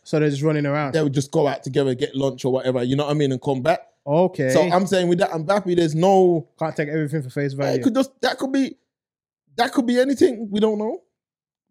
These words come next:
Speaker 2: We don't know the
Speaker 1: True.
Speaker 2: facts.
Speaker 1: You never know.
Speaker 2: <laughs> We don't know the facts.
Speaker 1: It's not my kind of party. But I ain't gonna raid on no one's parade, you see me?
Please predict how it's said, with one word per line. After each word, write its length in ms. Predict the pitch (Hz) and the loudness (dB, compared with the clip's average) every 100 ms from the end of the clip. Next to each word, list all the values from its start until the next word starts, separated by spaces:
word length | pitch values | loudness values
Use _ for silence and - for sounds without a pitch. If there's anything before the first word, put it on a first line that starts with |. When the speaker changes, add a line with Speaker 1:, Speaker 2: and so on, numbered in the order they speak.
| - | -2
Speaker 2:
We 60 | |
don't 180 | 202 185 | -2 0
know 160 | 190 202 | 0 2
the 60 | |
Speaker 1:
True. 80 | 170 202 269 269 | 2 2 2 0
Speaker 2:
facts. 180 | 277 - _ _ | -6 -12 _ _
Speaker 1:
You 80 | 143 | -8
never 180 | 185 147 | -6 -4
know. 300 | 151 254 _ | -4 -6 _
Speaker 2:
<laughs> 40 | - - - _ _ _ - | -20 -14 -14 _ _ _ -6
We 60 | 170 | -2
don't 100 | 156 | -2
know 140 | 175 | 0
the 80 | 165 | -2
facts. 480 | - 226 - _ _ _ | -2 -6 -6 _ _ _
Speaker 1:
It's 80 | |
not 160 | 208 214 | -6 -2
my 120 | 196 | -2
kind 200 | 190 180 | -2 -2
of 80 | 165 | 0
party. 400 | 202 233 262 302 - _ _ _ _ _ _ _ _ _ _ _ _ - | 2 2 4 2 0 _ _ _ _ _ _ _ _ _ _ _ _ -10
But 160 | 120 - | -8 -4
I 120 | 165 | -2
ain't 100 | 160 | -2
gonna 140 | 151 143 | -2 0
raid 260 | 160 160 | 0 2
on 100 | 139 | 0
no 140 | 143 139 | -2 -2
one's 140 | 131 | -4
parade, 460 | - 123 131 131 127 | -4 -4 -2 -4 -4
you 80 | 123 | -4
see 140 | 151 | -2
me? 200 | 156 | -4